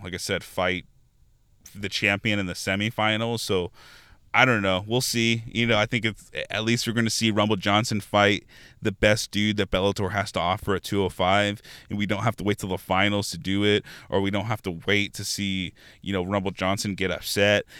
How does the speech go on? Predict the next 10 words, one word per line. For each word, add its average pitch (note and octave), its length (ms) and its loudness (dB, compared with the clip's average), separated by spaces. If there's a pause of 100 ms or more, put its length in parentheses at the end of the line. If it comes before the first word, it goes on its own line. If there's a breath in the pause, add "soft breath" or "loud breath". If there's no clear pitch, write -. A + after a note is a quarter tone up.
(120)
You G2 80 -2
know, F#2+ 100 2
I - 20 -2
feel G#2+ 280 2
like G2 320 4
the G2 480 -4 (500 loud breath)
history A2+ 520 0
right G2+ 220 2
n-, F#2 120 -8
or F#2 220 -4